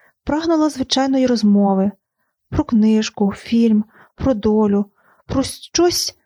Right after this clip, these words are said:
що не стосувалося щодення, покупок, грошей і недільних обідів у матері. Але він не мав на те часу в перервах між проектами після роботи. А коли направду, то тих перерв навіть не було.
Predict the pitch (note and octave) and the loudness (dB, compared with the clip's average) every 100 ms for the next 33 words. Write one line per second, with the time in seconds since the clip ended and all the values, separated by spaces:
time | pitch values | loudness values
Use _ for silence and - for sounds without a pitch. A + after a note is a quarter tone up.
0 | _ _ _ _ _ - C#4 C4 - C4 | _ _ _ _ _ -6 -2 -2 -2 -4
1 | C4+ C#4 D4+ D4+ D4 - C4+ A3+ G#3 G#3+ | -2 0 0 0 -4 -4 -4 0 0 2
2 | G3+ G3+ - C4+ C4 - A#3+ A#3+ A3 G#3 | 2 0 -2 -6 -4 -2 -2 -2 -4 0
3 | A#3+ A#3+ - A3+ A3+ A3+ _ _ - G#3 | 0 0 0 0 0 -4 _ _ -4 0
4 | G3+ G3 C4+ D4 - A3 F#3+ G3+ G#3 G#3+ | 0 0 0 -2 -2 -4 0 0 0 0
5 | G3+ F#3 F3+ F3 F3+ F#3 - _ _ _ | 2 2 2 -2 -2 -2 -6 _ _ _
6 | _ _ _ _ _ - A#3+ A#3+ C#4+ D4 | _ _ _ _ _ -4 -2 0 -2 0
7 | C#4+ C4+ B3 B3 - G#3+ G3 G#3 - G3 | 0 0 0 -2 -2 -2 -2 -6 -4 -2
8 | G#3+ C4+ B3 - G3+ - G3+ G#3 A3 - | 0 0 -2 -2 -2 -2 -4 0 -2 0
9 | G#3+ G#3+ F#3+ - G3 F#3 F#3 F3+ - - | -2 -2 -4 -2 0 0 -2 -2 -4 -12
10 | _ _ _ _ _ _ _ _ _ - | _ _ _ _ _ _ _ _ _ -6
11 | A#3 C4 B3+ B3+ - D4+ C#4+ G3 G3+ _ | -2 0 0 -2 -2 -2 0 -2 -4 _
12 | _ _ _ - C4 D4 - D4 C#4+ C#4 | _ _ _ -6 -4 -4 -4 -2 -2 0
13 | A#3+ A3+ A3+ G3+ G3 F3 E3+ | 0 0 0 0 0 0 -2